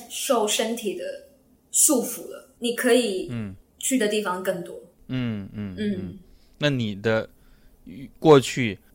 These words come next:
Speaker 2: 你自己的一个商业模式，那也会变化咯，如果这样子的话，在接-，接下来的时候。
Speaker 1: 我说真的，我没有想过。
Speaker 2: 嗯。
Speaker 1: 因为我发现就好像去看内观的书一样，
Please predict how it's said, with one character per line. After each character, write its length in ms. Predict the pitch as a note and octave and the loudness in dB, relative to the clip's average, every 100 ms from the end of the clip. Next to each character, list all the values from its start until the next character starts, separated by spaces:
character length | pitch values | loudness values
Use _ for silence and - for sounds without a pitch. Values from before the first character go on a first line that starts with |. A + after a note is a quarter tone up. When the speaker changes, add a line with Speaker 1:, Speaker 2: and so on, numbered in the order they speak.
| - | -8
Speaker 2:
你 280 | C#3 B2+ A#2 | 2 4 6
自 160 | F#3+ | 6
己 200 | D#3 A2 | 4 2
的 200 | G2 G2 | 2 2
一 120 | G2 G#2 | 2 4
个 260 | G#2+ G2 | 4 4
商 260 | F#2 C3 B2 | 4 2 4
业 80 | A2 | 2
模 180 | F#2 G2 | 0 -2
式， 280 | - G#2+ - - - - - | -2 -4 -6 -16 -20 -18 0
那 140 | B2 | 2
也 260 | G#2+ G#2 G#2 | 2 0 4
会 140 | C#3+ | 6
变 200 | C#3 D3 | 8 6
化 200 | B2+ C#3+ | 6 6
咯， 180 | A2+ G#2 - - | 4 2 -4 -2
如 80 | A#2 | 2
果 100 | A2 | 2
这 120 | A#2 | 2
样 120 | G#2 | 0
子 80 | F#2+ | -2
的 60 | |
话， 100 | G#2 | -4
在 140 | G2+ G2 | -2 -4
接-， 180 | - A2 | -4 -4
接 160 | - G#2 | -2 -2
下 160 | G#2+ | -2
来 120 | F2+ | -6
的 80 | F2 | -8
时 140 | F2 F2+ | -10 -12
候。 100 | - _ _ - | -14 _ _ -8
Speaker 1:
我 100 | B3+ | -2
说 160 | D#4 | 2
真 200 | C#4+ D4 | 4 4
的， 60 | C#4 | 4
我 120 | G#3+ | 4
没 120 | G3+ | 2
有 120 | A3 | 2
想 240 | A#3 F#3 F3 | 0 -2 -4
过。 300 | F#3+ - - - - | -6 -6 -10 -20 -12
Speaker 2:
嗯。 320 | B2+ A#2+ A#2 - | -8 -8 -10 -6
Speaker 1:
因 180 | C#4 D#4 | -2 2
为 340 | D#4+ D4 B3 - - - | 2 4 2 -2 -10 -4
我 160 | G#3+ | -2
发 240 | G#3 C4 C4+ | 0 0 0
现 680 | D4+ C#4 C4 A#3 A#3 - - _ | 0 0 0 -2 -6 -10 -20 _
就 140 | - D4+ | -4 -2
好 180 | B3+ G3+ | -2 -2
像 300 | C4 B3 B3 | 0 -2 -4
去 480 | - B3+ B3 A#3 | -2 -2 -2 -4
看 340 | A3+ B3+ A#3 A3 | -4 -4 -4 -2
内 160 | A#3 | -2
观 220 | A3+ A3 G#3+ | -2 -2 -4
的 100 | G3 | -6
书 260 | - G#3 | -4 -6
一 120 | F#3+ | -6
样， 200 | F#3 F#3 | -6 -8